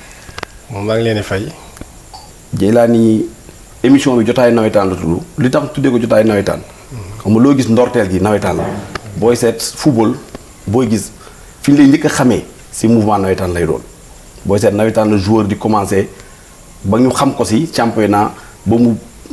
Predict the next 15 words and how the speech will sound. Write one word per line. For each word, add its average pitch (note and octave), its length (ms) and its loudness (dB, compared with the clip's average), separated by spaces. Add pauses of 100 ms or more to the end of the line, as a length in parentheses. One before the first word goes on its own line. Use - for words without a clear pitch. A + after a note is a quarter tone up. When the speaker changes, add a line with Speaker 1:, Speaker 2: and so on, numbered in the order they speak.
(120)
Speaker 2:
yegg A#2 220 2
fi G#2+ 100 -4
mu A2+ 80 2
war A2 100 2
a - 20 2
yegg G2+ 200 0
yëpp. F#2 200 0 (540)
Mais G#2 140 0
ndorteel B2+ 380 0
gi G#2 140 2
yëpp C3+ 240 -2
nawetaan A2 360 0
lay G2+ 140 0
tax G#2 200 -2
moom G#2+ 340 -2